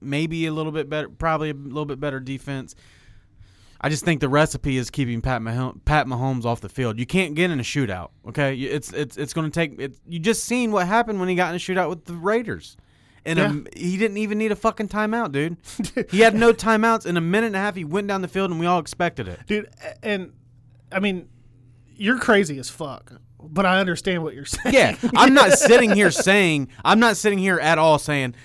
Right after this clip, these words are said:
Speaker 1: the Browns can beat the Chiefs. That's not what I'm saying at all. What I'm saying is the Browns would have a recipe, or the Titans would have a recipe to defeat him, because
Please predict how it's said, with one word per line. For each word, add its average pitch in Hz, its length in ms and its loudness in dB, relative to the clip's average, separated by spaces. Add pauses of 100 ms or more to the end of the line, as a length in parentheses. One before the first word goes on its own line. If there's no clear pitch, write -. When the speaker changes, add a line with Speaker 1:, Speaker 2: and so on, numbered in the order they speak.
(120)
Speaker 1:
the 147 100 -2
Browns 160 440 2
can 147 140 -6
beat 139 220 -2
the 123 60 -12
Chiefs. 117 340 -6
That's 151 220 -6
not 190 240 2
what 175 80 -2
I'm 147 100 -2
saying 151 320 -2
at 123 80 -4
all. 113 240 0 (220)
What 175 140 2
I'm 151 140 0
saying 185 440 2
is 139 340 -4 (300)
the 139 80 -4
Browns 160 520 2
would 147 100 -2
have 147 220 0
a 120 160 -4
recipe, 127 800 0
or 139 160 -4
the 120 100 -8
Titans 160 540 0
would 135 100 -8
have 135 160 -4
a 113 60 -8
recipe 131 640 -4 (300)
to 165 100 -4
defeat 180 380 -2
him, 131 120 -4
because 160 600 0